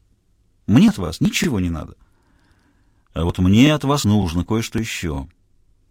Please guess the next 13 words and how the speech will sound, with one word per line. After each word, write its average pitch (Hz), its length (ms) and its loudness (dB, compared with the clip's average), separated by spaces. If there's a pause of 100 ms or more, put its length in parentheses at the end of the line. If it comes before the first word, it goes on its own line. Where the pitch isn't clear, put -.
«Похоже, 202 440 0
это 190 160 0
никогда 190 320 2
не 208 100 6
кончится». - 540 -4 (640)
«Надеюсь, 120 440 -2
все-таки - 320 -4
кончится. - 680 -8 (440)
Что - 260 2
вам 180 180 4
угодно?» 175 400 0 (1200)
«Скажите, 156 540 2
когда 127 360 2